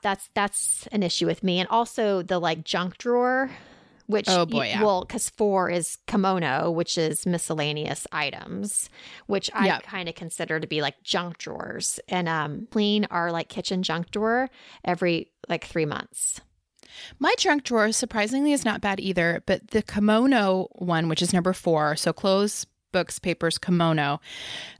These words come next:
Speaker 2: I feel like that's where having kids is where you have a lot of the miscellaneous
Speaker 1: <laughs>
Speaker 2: items.
Speaker 1: Yes, that's true.
Speaker 2: You know,
Speaker 1: Yes.
Speaker 2: like soccer cleats and then knee pads for skateboarding and then the helmet for the skateboard, but then also the helmet for the bike, but then the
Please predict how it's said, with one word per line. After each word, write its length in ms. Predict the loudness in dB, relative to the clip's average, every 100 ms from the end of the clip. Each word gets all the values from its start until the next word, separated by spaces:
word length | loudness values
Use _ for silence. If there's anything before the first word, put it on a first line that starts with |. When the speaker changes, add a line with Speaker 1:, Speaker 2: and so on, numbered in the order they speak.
| _ 0
Speaker 2:
I 180 | 0
feel 300 | 0 -2 0
like 320 | 2 2 -2 -8
that's 400 | -2 0 0 -4
where 140 | -4
having 460 | -2 -2 -2 -4 -8
kids 800 | -12 -2 2 4 2 0 -2 -2
is 140 | -2 4
where 140 | 6
you 100 | 6
have 180 | 4 4
a 60 | 2
lot 300 | 4 4 4
of 100 | 2
the 120 | 2
miscellaneous 840 | 4 4 2 2 2 2 0 -2
Speaker 1:
<laughs> 0 |
Speaker 2:
items. 300 | -2 -2 -2 0
Speaker 1:
Yes, 640 | 0 0 -2 -4 -12 -8 -4
that's 360 | -4 -6 -12
true. 180 | -2 4
Speaker 2:
You 60 | 6
know, 440 | 6 4 2 0 -6 _
Speaker 1:
Yes. 160 | -4 2
Speaker 2:
like 360 | 2 0 -4 _ _ _ _ _ -4
soccer 420 | 4 4 4 0
cleats 640 | 2 0 2 2 0 0 2
and 220 | 2 4
then 320 | 6 6 4 4
knee 160 | 2 2
pads 320 | 2 0 -2
for 120 | -2
skateboarding 840 | -2 2 2 2 4 4 4 0 0
and 160 | 2 6
then 140 | 6
the 80 | 4
helmet 420 | 2 4 4 0
for 200 | -2 0
the 60 | 0
skateboard, 520 | 2 0 4 2 2
but 80 | 0
then 140 | 2
also 280 | 2 2 -2
the 100 | 0
helmet 280 | 0 0 -2
for 120 | -2
the 100 | 0
bike, 400 | 2 0 -2 -10
but 140 | -10 -2
then 280 | 0 0
the 100 | -2